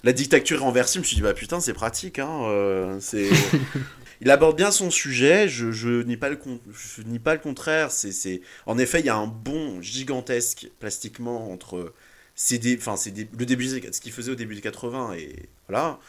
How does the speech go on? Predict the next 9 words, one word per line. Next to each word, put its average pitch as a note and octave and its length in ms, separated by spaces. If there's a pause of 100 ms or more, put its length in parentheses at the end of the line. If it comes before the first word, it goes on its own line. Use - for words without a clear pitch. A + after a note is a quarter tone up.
(140)
mais, F#2 400
euh, F2+ 360
c-, - 220
ça - 180
m'emballe C3+ 360
pas F3 120
plus E3 220
que C#3 120
ça, G2+ 320